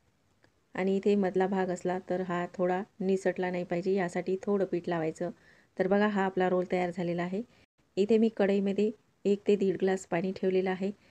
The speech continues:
त्यामध्ये चाळणी ठेवायची, चाळणीला थोडं तेल लावून घ्यायचं आणि यावर आपले हे दोन्ही रोल ठेवून घ्यायचे आहेत आणि पंधरा वीस मिनिटासाठी आपल्याला हे झाकून ठेवायचं आहे.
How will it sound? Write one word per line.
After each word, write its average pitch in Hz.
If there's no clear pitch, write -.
त्यामध्ये 196
चाळणी 185
ठेवायची, 185
चाळणीला 180
थोडं 180
तेल 175
लावून 180
घ्यायचं 185
आणि 190
यावर 185
आपले 175
हे 185
दोन्ही 202
रोल 190
ठेवून 190
घ्यायचे 170
आहेत 175
आणि 196
पंधरा 196
वीस 196
मिनिटासाठी 185
आपल्याला 175
हे 190
झाकून 190
ठेवायचं 180
आहे. 175